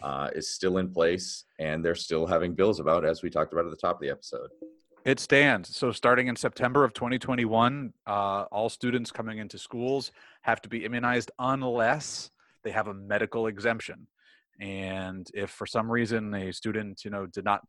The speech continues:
Speaker 2: take well to an immunization, they can get a medical exemption for them. And if
Speaker 1: Yep.
Speaker 2: they can't get a medical exemption, then, well, they gotta get immunized. That's just the way it's gonna be in September twenty twenty-one.
Speaker 1: Or they could maybe potentially go to a virtual charter school, depending
Speaker 2: Or a
Speaker 1: on that
Speaker 2: homeschooled
Speaker 1: bill.
Speaker 2: or,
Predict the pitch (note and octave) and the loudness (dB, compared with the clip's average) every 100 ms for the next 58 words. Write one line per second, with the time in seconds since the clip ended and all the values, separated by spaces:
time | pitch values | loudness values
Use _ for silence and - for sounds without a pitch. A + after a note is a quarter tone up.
0 | _ - A2+ - A2+ A#2 C3 B2 B2 A2+ | _ -6 -6 0 2 2 -2 -4 -4 -2
1 | B2+ - D#3 D3+ - - - _ _ _ | -2 -4 -10 -14 -18 -20 -20 _ _ _
2 | _ F#2 G2 A2+ G#2 A2+ A2+ B2 C3+ D#3 | _ -4 -4 -8 -2 0 2 4 4 4
3 | D3+ C3+ G3+ G#3+ A#2 A2+ E2+ - G2 _ | 4 6 4 2 -6 -6 -6 -10 -20 _
4 | F#2+ G#2+ - G#2+ G2+ G#2+ G#2+ A2+ C3 A#2 | -6 -6 -6 -8 -6 -4 -2 -2 -4 0
5 | B2+ B2+ C#3+ B2+ B2 B2+ - _ _ _ | 0 0 -6 0 0 0 -10 _ _ _
6 | A#2+ A#2+ A2+ A2+ G#2 G#2+ - _ _ - | 6 8 8 6 4 0 -2 _ _ -14
7 | F#2+ E2 - - _ _ - G2+ - G#2+ | -12 -14 -16 -20 _ _ -2 -2 -2 -8
8 | - A2+ A2 G#2+ - A2 G2 A2+ G#2+ - | -2 4 4 4 0 -4 -2 -2 -2 -6
9 | A#2 G#2 - A2 G2+ G#2+ F#2+ - - _ | -6 -6 -4 -6 -6 -8 -8 -10 -18 _
10 | _ _ - E2 E2+ F#2 F#2 F2+ E2+ C#2 | _ _ 0 2 4 2 2 0 -2 -2
11 | F2+ A#2 F#2+ F#2 - F2+ F#2+ G2+ G2+ G2 | -2 0 -4 -2 -2 -2 -2 0 0 2
12 | G#2 G2 E2+ F2 A2 G#2 A2+ - - - | 2 0 2 -2 0 -4 -2 -4 -6 -6
13 | C2 - - _ - F2 G2 G#2+ F2 F2+ | -6 -8 -14 _ -4 2 4 4 4 4
14 | G#2+ C3+ C3+ B2 A2 | 2 4 4 4 4